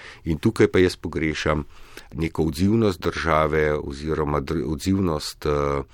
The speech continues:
odločevalcev, da bi, eh, bilo mest za nastanitev, eh, ljudi, eh, z motnjami v duševnem razvoju dovolj veliko. Pa ni samo na tem področju, mi imamo tudi zdaj, predvsem odkrivamo področje, eh,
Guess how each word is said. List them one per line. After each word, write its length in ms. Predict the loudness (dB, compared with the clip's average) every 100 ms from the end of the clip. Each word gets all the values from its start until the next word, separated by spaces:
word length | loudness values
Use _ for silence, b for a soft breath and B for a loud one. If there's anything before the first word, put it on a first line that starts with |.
| b b b b b -2
odločevalcev, 880 | 2 2 2 2 4 4 2 0 -2 -4 B B
da 120 | -4 -2
bi, 380 | 0 0 0
eh, 320 | 0 -2 -2 0
bilo 300 | -2 0 -2 -4 -4
mest 540 | 2 2 0 -8 -10
za 160 | -2 -2
nastanitev, 680 | -2 -2 0 0 0 2
eh, 440 | 2 0 -4 -4 -4
ljudi, 480 | -4 -2 0 0 -2 B B B -6
eh, 60 | 0 2 2 2 0
z 160 | -4 -2
motnjami 440 | 0 2 2 2
v 60 | 2
duševnem 520 | 0 0 2 2 0
razvoju 720 | 0 -2 0 2 2 0 0
dovolj 360 | -2 0 0 0
veliko. 380 | -4 -6 -8
Pa 140 | -4 0
ni 200 | 2 0
samo 300 | 0 0 0
na 80 | 0
tem 220 | -2 0
področju, 480 | 0 2 0 2 2
mi 120 | 2
imamo 240 | 2 -2
tudi 240 | -4 -4 -2
zdaj, 180 | -2 -2 -4 -6 -6 -6
predvsem 320 | -4 -2 -2
odkrivamo 440 | -2 -2 0 0 -2
področje, 560 | -2 -2 -2 -2 -4 B B B B B B
eh, 60 | -4